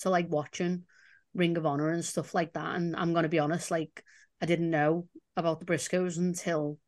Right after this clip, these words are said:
like, obviously, like, you guys are talking about them. But from what I've got from, like, the promos and stuff like that, like,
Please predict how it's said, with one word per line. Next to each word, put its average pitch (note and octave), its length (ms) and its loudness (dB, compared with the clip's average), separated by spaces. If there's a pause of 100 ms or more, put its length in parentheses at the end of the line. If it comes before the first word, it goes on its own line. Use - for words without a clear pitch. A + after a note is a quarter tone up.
like, D#3 400 -2 (1300)
obviously, E3 340 -2
like, D#3 200 0
you D3+ 160 0
guys E3 340 -2
are F3 40 -8
talking E3+ 360 0
about E3+ 280 2
them. F#3 280 2 (880)
But F3 340 6 (260)
from G3 220 6
what F3+ 120 10
I've F3+ 160 4
got E3+ 240 6
from, F#3+ 160 -2
like, F3 160 2
the F3+ 80 -6
promos E3+ 560 2
and F#3+ 140 2
stuff F3+ 260 -2
like D#3+ 200 2
that, C#3+ 200 -4
like, F3 260 0